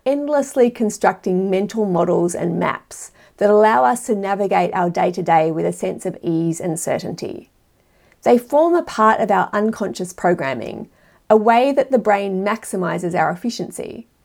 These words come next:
After all, we don't want to have to be making the same decisions day in and day out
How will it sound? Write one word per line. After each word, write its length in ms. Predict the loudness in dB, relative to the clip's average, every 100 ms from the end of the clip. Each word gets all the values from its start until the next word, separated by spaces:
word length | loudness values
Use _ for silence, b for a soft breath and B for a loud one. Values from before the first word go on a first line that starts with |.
| _ _ _ _ _
After 400 | 2 2 2 4
all, 200 | 6 4
we 140 | 2 2
don't 240 | 0 0
want 140 | 0
to 60 | -2
have 260 | -2 -4 -2
to 100 | 0
be 180 | 2
making 380 | 2 0 -2 -2
the 80 | -4
same 460 | -4 -4 -2 0 0
decisions 560 | 0 0 0 0 -2
day 280 | 2 2 2
in 160 | 0 -2
and 140 | -2
day 240 | 0 0
out 400 | 2 2 2 0